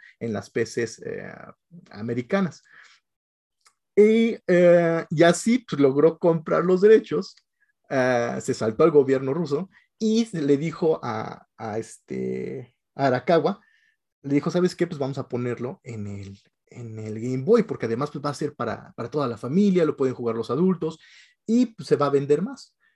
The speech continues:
Y Arakawa, pues, no quería en un principio porque él quería sacar a, a, a, este, a Mario, Mario Land, que es el que quería sacar con el, el, el cartucho que vendría con el Game Boy.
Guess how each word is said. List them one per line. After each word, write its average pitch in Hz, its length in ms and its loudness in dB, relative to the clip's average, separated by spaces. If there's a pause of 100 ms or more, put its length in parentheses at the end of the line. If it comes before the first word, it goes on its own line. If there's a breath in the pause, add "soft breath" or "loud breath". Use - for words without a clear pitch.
(360)
Y 160 120 2
Arakawa, 190 500 2 (400)
pues, 151 120 -6
no 196 160 6
quería 196 300 4
en 190 80 6
un 190 100 6
principio 175 480 -4
porque 143 220 -6
él 120 80 -4
quería 120 300 -2
sacar 113 500 -10 (160)
a, 120 120 -10
a, - 400 -12
a, 113 80 -10
este, 110 200 -10
a 98 80 -4
Mario, 127 420 -2 (160)
Mario 139 260 4
Land, 165 260 2 (480)
que 127 80 -8
es - 20 -2
el 127 80 -4
que 127 100 -4
quería 123 280 -2
sacar 120 420 -8
con 151 340 2
el, 127 200 -4
el, 135 160 -4
el 165 160 0
cartucho 156 360 -4
que 123 220 -2
vendría 131 640 -2
con 117 180 -8
el 107 80 -10
Game 120 220 -8
Boy. 147 180 0